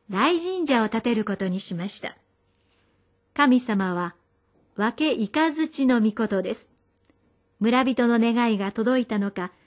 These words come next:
それからは不思議と雷も落ちなくなり、仕事も一段とはかどるようになりました。それから何年か経ったある年のことです。大雨が続いて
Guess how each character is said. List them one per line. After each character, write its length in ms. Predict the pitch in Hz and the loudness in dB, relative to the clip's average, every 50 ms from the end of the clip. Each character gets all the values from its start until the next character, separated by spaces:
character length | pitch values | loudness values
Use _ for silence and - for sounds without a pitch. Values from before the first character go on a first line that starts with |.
| _ _ _ | _ _ _
そ 160 | - - 233 | -8 -4 0
れ 120 | 226 254 247 | 0 0 0
か 100 | 247 233 | 0 0
ら 160 | 226 214 180 | 0 -2 -2
は 180 | 180 180 175 - _ _ _ | -4 -6 -8 -10 _ _ _
不 120 | - - - - 311 | -16 -14 -8 -4 -2
思 80 | 330 | -2
議 180 | 320 320 311 311 | 0 -2 -2 -2
と 220 | - 262 - - - - | -2 -2 -2 -4 -8 -6
雷 520 | - 208 214 254 262 262 254 247 233 226 | -2 2 4 6 6 6 4 4 2 2
も 140 | 208 214 214 | 2 2 2
落 140 | 214 214 - | 0 -2 -2
ち 100 | - 302 | -2 -2
な 140 | 294 269 247 | -2 -2 -2
く 120 | - 220 | -2 -2
な 140 | 202 208 202 | -2 0 -2
り、 200 | 185 180 - - _ _ _ _ _ _ _ | -4 -4 -6 -12 _ _ _ _ _ _ _
仕 180 | - - 233 202 | -8 -4 0 0
事 260 | 247 240 - 226 208 | 2 2 2 0 0
も 120 | 202 202 | 0 0
一 240 | 196 196 - 294 311 | -2 -2 -4 -4 -4
段 200 | 339 339 339 330 | -2 -2 -4 -4
と 100 | - 311 | -4 -4
は 140 | 269 285 269 | -4 -4 -2
か 120 | 294 285 | 0 0
ど 120 | 247 277 254 | 2 2 2
る 120 | 240 220 | 2 2
よ 120 | 208 196 | 2 2
う 40 | 190 | 0
に 100 | 175 180 | -2 -4
な 100 | 175 180 | -4 -4
り 120 | 175 170 165 | -6 -6 -6
ま 140 | 160 175 | -6 -8
し 120 | 202 - - | -8 -10 -12
た。 140 | - - - _ _ _ _ _ _ _ _ _ _ _ _ _ _ _ _ _ _ _ _ _ _ _ _ _ _ _ | -14 -16 -16 _ _ _ _ _ _ _ _ _ _ _ _ _ _ _ _ _ _ _ _ _ _ _ _ _ _ _
そ 140 | - 277 294 | -6 -4 -2
れ 120 | 311 320 | -2 -2
か 140 | 320 320 302 | -2 -2 0
ら 220 | 294 285 285 - - _ _ _ _ _ _ _ _ - | 0 0 -2 -4 -10 _ _ _ _ _ _ _ _ -2
何 280 | 247 302 370 370 339 | 0 0 2 2 2
年 180 | 302 269 233 208 | 2 2 2 0
か 140 | - 196 196 | -2 -6 -6
経 140 | - 226 240 | -6 -8 -8
っ 60 | - _ _ _ | -10 _ _ _
た 180 | - 185 - - _ _ _ _ - | -10 -10 -10 -10 _ _ _ _ -2
あ 100 | 262 320 | 0 2
る 120 | 339 311 | 2 0
年 280 | - 240 214 - - 202 | 0 -2 -6 -4 -2 -2
の 120 | 190 190 | -2 -2
こ 120 | - 196 190 | -4 -8 -8
と 140 | 202 180 | -8 -8
で 120 | 160 202 196 | -8 -10 -12
す。 140 | - - _ _ _ _ _ _ _ _ _ _ _ _ _ _ _ _ _ _ _ _ _ _ _ _ _ _ _ | -14 -18 _ _ _ _ _ _ _ _ _ _ _ _ _ _ _ _ _ _ _ _ _ _ _ _ _ _ _
大 220 | 233 262 294 311 311 | 2 4 4 6 6
雨 240 | 302 294 254 247 220 | 4 4 4 2 2
が 140 | 196 214 220 | 0 -2 -4
続 320 | - - 214 196 214 247 | -4 -6 -4 -2 0 0
い 140 | 247 240 226 | 0 0 -2
て 320 | - _ - 196 190 190 | -4 _ -4 -4 -4 -4